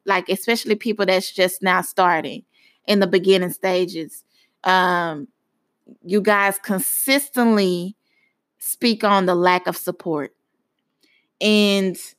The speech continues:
you consistently speak on the lack of support from friends and family. And,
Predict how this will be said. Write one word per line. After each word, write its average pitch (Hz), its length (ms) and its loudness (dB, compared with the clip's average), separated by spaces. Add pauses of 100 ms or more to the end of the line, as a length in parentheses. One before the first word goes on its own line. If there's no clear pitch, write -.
(1160)
you 214 160 0
consistently 269 800 0
speak 262 540 -4
on 220 260 4
the 190 140 2
lack 202 460 4
of 208 120 0
support 220 680 0
from 180 220 -4
friends 214 680 2
and 185 180 -6
family. 127 640 -8 (1300)
And, 202 600 4